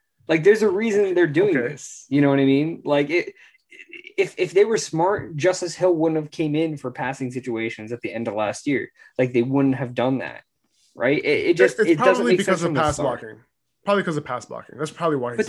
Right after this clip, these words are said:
Speaker 1: Potentially, but that still stands to where if Gus Edwards were to go down, who says Justice Hill doesn't come in for pass catching, pass
Speaker 2: I,
Speaker 1: blocking,
Speaker 2: I,
Speaker 1: whatever
Speaker 2: I,
Speaker 1: it is?
Speaker 2: I, I really don't think that's, that's gonna happen, dude. Like, it, it, Justice Hill is not on the same level as a rusher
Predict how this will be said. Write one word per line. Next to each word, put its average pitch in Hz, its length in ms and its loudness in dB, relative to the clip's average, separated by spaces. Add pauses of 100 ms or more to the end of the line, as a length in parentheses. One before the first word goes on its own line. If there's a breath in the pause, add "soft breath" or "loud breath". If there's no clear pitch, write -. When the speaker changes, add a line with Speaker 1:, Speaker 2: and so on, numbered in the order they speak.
(120)
Speaker 1:
Potentially, 214 260 -4
but 185 160 0
that 185 200 0
still 196 280 -4
stands 214 540 -8
to 175 180 -4
where 156 380 -4 (680)
if 151 160 -4
Gus 165 240 0
Edwards 143 320 -2
were 131 140 0
to 127 40 -2
go 135 160 -2
down, 165 540 -6
who 175 160 -4
says 147 260 -4
Justice 139 380 -6
Hill 143 120 -6
doesn't 131 280 -4
come 139 220 -2
in 247 120 -2
for 123 120 -4
pass 113 320 -4
catching, - 260 -12 (460)
pass - 220 -2
Speaker 2:
I, - 20 -20
Speaker 1:
blocking, 139 360 -2
Speaker 2:
I, - 40 -8
Speaker 1:
whatever 107 340 -4
Speaker 2:
I, 147 60 0
Speaker 1:
it 156 40 -2
is? 147 400 -2
Speaker 2:
I, 143 60 -6
I 143 40 -2 (240)
really 131 240 -6
don't 120 180 -10
think 120 140 -12
that's, 113 160 -14 (120)
that's 123 160 -16
gonna 117 160 -14
happen, 110 280 -18
dude. 113 180 -14 (220)
Like, 160 160 0
it, 170 240 -4
it, 175 100 -4
Justice 170 340 -4
Hill 180 280 2
is 139 180 -4
not 143 200 0
on 147 80 -4
the 139 60 -2
same 135 340 -4
level 123 440 -4
as 131 160 -4
a 120 80 -10
rusher 117 640 -4